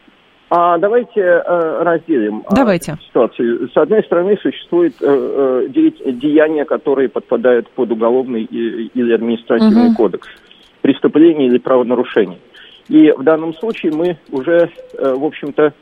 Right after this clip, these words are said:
Speaker 1: обсудили, здесь неважно профессиональная деятельность.
Speaker 2: Да.
Speaker 1: С другой стороны, существует творчество, а, э, конкретного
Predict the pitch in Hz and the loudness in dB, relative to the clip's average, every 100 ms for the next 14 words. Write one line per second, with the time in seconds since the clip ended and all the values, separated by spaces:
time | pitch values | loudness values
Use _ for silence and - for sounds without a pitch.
0 | _ _ _ - 143 - 156 160 214 208 | _ _ _ -6 -6 -2 -4 -4 -2 2
1 | 175 156 - 127 139 160 151 151 156 151 | 2 2 -6 -2 0 2 2 2 2 0
2 | 143 - 123 - 143 135 135 131 127 - | -4 -6 -6 -2 -2 0 0 0 -2 -4
3 | _ _ 120 135 113 - 107 - 202 185 | _ _ 0 2 2 -2 -10 -2 0 2
4 | - 170 240 - 190 185 185 175 165 - | 2 4 4 4 0 0 0 -2 -4 -4
5 | - 208 - 175 196 - - - - 107 | -6 -4 -2 2 2 2 -6 -12 -10 -12
6 | _ _ _ _ _ _ _ - 147 147 | _ _ _ _ _ _ _ -2 2 2
7 | 139 127 123 - - 131 - 156 151 180 | 0 -2 -6 -10 -8 -8 -6 -8 -6 -4
8 | 175 156 139 131 | -4 -4 -6 -6